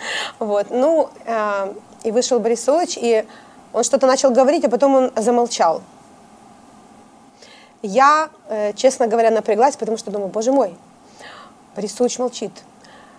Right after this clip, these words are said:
Э, м, куча людей в зале, они н-, н-, не, не, не знакомы с ходом наших служений. У нас же бывает празднование, но это же люди, которые из других, может быть, церквей,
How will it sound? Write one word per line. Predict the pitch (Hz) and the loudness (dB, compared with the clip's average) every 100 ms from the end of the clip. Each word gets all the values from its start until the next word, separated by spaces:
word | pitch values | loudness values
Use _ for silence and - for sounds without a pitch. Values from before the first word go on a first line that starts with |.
| - | -20
Э, | - 196 - - - | -14 -12 -12 -14 -16
м, | 214 214 - - - - | -10 -10 -10 -20 -20 -10
куча | 220 254 | -4 0
людей | 262 233 285 | 2 4 2
в | |
зале, | 226 311 285 202 - - - - - - | 6 6 6 2 -2 -20 -20 -20 -20 -12
они | 214 226 233 | -6 -2 2
н-, | 247 - | 0 -2
н-, | 311 247 | -6 -2
не, | 254 262 | 4 4
не, | 277 277 285 262 | 6 4 4 0
не | 277 285 | 4 6
знакомы | 262 320 349 370 285 233 208 | 6 4 8 8 10 8 4
с | - | -2
ходом | - 262 240 233 - 226 | 2 4 4 0 -6 -8
наших | 233 247 233 233 | -2 -2 -2 -6
служений. | 247 233 240 196 202 | -4 2 2 2 -2
У | |
нас | 202 | -2
же | 208 | -2
бывает | 208 226 | 2 4
празднование, | 269 269 208 190 | 6 2 2 -4
но | 190 | -4
это | 214 | -2
же | 247 | 0
люди, | 233 | 0
которые | 220 202 233 233 | 0 2 2 2
из | 202 | -2
других, | 233 220 254 254 | -2 -2 -2 -2
может | 247 214 | -4 -2
быть, | 254 | -6
церквей, | - 240 214 220 214 | -4 -6 -2 0 0